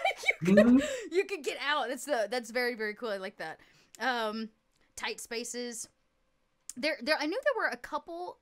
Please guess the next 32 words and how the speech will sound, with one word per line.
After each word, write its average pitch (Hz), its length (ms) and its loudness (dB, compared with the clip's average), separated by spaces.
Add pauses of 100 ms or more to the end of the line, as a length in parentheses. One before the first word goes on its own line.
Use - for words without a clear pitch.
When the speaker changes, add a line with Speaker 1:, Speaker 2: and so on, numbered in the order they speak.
Speaker 1:
of 240 420 -2
weapons. 202 600 -8
There's, 208 180 -6
like, 196 240 -6
the 196 220 -10
Unquiet 247 580 -4
Dagger, 190 400 -8
which 196 160 -16
I 185 60 -14
thought 175 180 -10
was 180 140 -16
really, 180 180 -10
really 175 220 -12
interesting. 160 580 -14 (480)
Um, 180 640 -6 (1080)
Speaker 2:
Yes, 123 260 6
that's, 127 300 6
and 151 100 4
again, 139 280 10
that's 127 240 4
a, 131 80 2 (520)
a, 110 140 -2 (400)
you 117 100 -6
know, 107 140 0
as 123 240 2
it 113 220 2 (260)
has 143 180 8
ties 139 560 8
to, 120 400 2 (420)
uh, 104 200 0 (440)
to 110 400 2
Leng 117 600 6